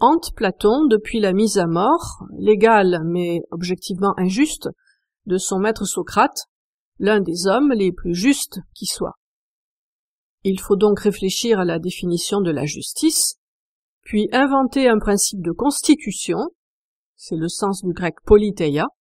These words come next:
qui garantisse cette justice à la fois sur le plan personnel et collectif. Après avoir éliminé, en discutant avec ses interlocuteurs, les définitions les plus courantes et les moins pertinentes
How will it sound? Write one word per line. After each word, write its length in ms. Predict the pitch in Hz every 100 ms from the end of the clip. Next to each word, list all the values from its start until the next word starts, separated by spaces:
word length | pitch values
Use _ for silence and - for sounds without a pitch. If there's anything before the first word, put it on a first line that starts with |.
| _ _ _ _ _ _ _ _
qui 200 | - 190
garantisse 720 | 220 240 226 196 240 240 -
cette 320 | 277 226 220
justice 680 | 196 185 - - 320 - - -
à 120 | 269
la 140 | 277
fois 380 | 240 - 254 233
sur 260 | - - 214
le 140 | 202
plan 220 | 196 202
personnel 520 | 190 165 - 165 220 320
et 60 |
collectif. 480 | 285 196 - - - _ _ _ _ _ _ _ _ _ _ _ _ _ _ _ _ _ _ _ _ _ _ _ _ _ _ _ -
Après 340 | 208 294 277
avoir 260 | 277 285 269
éliminé, 640 | 247 247 240 233 233 202 196
en 160 | 185 185
discutant 580 | 214 - 220 - 311 302
avec 200 | 226 226
ses 240 | 233 214
interlocuteurs, 1080 | 226 214 208 208 208 185 180 156 - - _ _ _
les 120 | 202
définitions 760 | 202 214 226 220 208 - 240 220
les 160 | 190 190
plus 200 | - 302
courantes 600 | - 170 226 214 202 -
et 120 | 208
les 120 | 196
moins 220 | 196 247 247
pertinentes 800 | 220 - 226 214 208 180 -